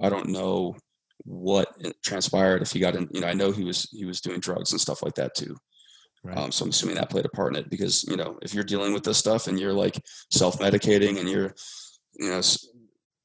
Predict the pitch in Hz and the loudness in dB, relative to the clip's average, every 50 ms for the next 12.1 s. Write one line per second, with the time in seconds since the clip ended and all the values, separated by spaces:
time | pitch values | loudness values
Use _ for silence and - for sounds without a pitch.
0 | _ _ _ - - 87 104 101 107 - - 123 120 131 123 113 - - - - | _ _ _ -20 -4 0 2 4 4 4 4 4 4 4 2 2 2 2 2 2
1 | 104 - - 98 - - - 98 90 - 90 87 95 101 101 92 90 - - - | 2 2 2 2 2 2 2 0 -2 -2 -2 -2 0 0 2 0 0 -2 -4 -4
2 | 92 95 98 98 98 98 - - - 95 98 92 92 95 98 98 95 92 92 - | -2 -2 0 0 -2 -4 -4 -4 -4 -4 -4 -4 -2 -2 -2 -2 -2 -2 0 0
3 | - - - 95 95 95 - - - 92 101 104 - - - 95 95 95 - - | 0 0 0 -2 0 2 2 2 2 2 0 -2 -4 -8 -6 -4 -4 -2 2 2
4 | - - - - - 101 98 - _ - 101 95 90 92 87 78 78 73 - _ | 2 2 0 -2 -2 -4 -4 -2 _ 0 0 2 2 0 -2 -2 -4 -8 -12 _
5 | _ _ - - 104 - 104 95 98 127 - - 101 - 98 95 95 - - 80 | _ _ -6 -2 2 2 2 4 4 2 2 2 2 2 2 4 4 2 2 0
6 | - - - 98 123 - 117 110 110 - - 95 95 90 85 - 95 82 - - | -2 -6 -2 2 4 4 6 6 4 4 2 2 0 2 2 2 0 0 -2 -6
7 | _ _ _ - - - - - - - - _ _ _ _ - 110 107 104 98 | _ _ _ -20 -20 -20 -18 -16 -16 -16 -18 _ _ _ _ 0 2 4 4 4
8 | 95 95 92 82 - - - - _ _ _ _ _ _ _ _ _ _ - - | 2 0 0 -2 -4 -8 -12 -14 _ _ _ _ _ _ _ _ _ _ -18 -14
9 | - - - - - - - 117 107 92 101 107 101 92 107 104 - - 95 98 | -14 -8 -2 2 4 6 6 6 6 4 2 0 2 4 4 4 4 2 0 0
10 | 104 107 104 110 107 104 - - - - - _ _ - 101 98 98 98 95 95 | 2 2 2 2 2 0 -4 -12 -20 -20 -20 _ _ -4 -2 -2 -2 -2 -2 -2
11 | 95 90 87 87 90 - 92 92 90 92 - - 95 - - 98 95 95 92 82 | -4 -2 -2 -2 -2 -2 0 0 -2 -2 -2 -4 -4 -2 -2 -2 0 0 0 -2
12 | - | -2